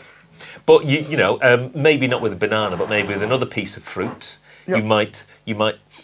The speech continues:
Speaker 1: sniff it, just to, you know, um, an avocado. You might. S-, th-, this is a good tip. I don't, don't know whether you eat lots of a-, avocados.
Speaker 2: Go on, what's
Speaker 1: If you, uh, you know, the, like, the, the, the top of the avocado.
Speaker 2: Yes.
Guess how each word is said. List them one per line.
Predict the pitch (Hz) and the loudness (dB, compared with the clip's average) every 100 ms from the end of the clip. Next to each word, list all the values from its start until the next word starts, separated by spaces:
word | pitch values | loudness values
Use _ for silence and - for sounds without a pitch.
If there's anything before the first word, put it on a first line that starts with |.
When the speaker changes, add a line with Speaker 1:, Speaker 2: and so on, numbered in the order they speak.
| _ | _
Speaker 1:
sniff | - 156 139 | -8 -8 -6
it, | 196 - - - | -6 -8 -14 -18
just | - - - | -16 -16 -18
to, | - | -12
you | 131 | -6
know, | 90 127 - - - - | -6 -8 -14 -20 -20 -2
um, | 127 113 110 107 104 107 - _ _ - | 2 2 0 -8 -10 -12 -16 _ _ -6
an | 127 | 0
avocado. | 123 120 - 139 127 117 131 | 0 -2 -2 0 2 4 4
You | 139 127 | 2 -2
might. | 127 127 | 0 -2
S-, | - - | -4 -10
th-, | - 110 104 101 | -10 -10 -10 -10
this | - 92 95 | -18 -16 -12
is | 95 | -12
a | 92 | -10
good | - 101 | -8 -6
tip. | - - | -6 -4
I | 98 | -4
don't, | 113 117 117 | -4 -6 -6
don't | |
know | 123 | -6
whether | 110 | -4
you | 113 | -4
eat | 113 | -4
lots | 120 87 | -8 -6
of | 113 | -6
a-, | 110 - | -4 -6
avocados. | 117 110 - 113 110 123 127 - _ _ _ - 226 - | -6 -8 -8 -8 -8 -8 -12 -18 _ _ _ -20 -20 -8
Speaker 2:
Go | 165 | -6
on, | 160 | -6
what's | 165 - 139 131 - _ | -8 -10 -14 -20 -20 _
Speaker 1:
If | 123 - | -8 -6
you, | 117 117 110 | -4 -2 2
uh, | 113 110 - | 2 2 -2
you | 120 | -4
know, | 110 | -4
the, | 107 110 107 | -2 -4 -4
like, | 113 110 | -4 -4
the, | 104 | -4
the, | 104 104 | -4 -8
the | 98 104 | -12 -14
top | - 113 90 | -8 -8 -8
of | |
the | 85 | -12
avocado. | 80 76 - 76 73 | -12 -12 -16 -12 -6
Speaker 2:
Yes. | 156 - | -6 -8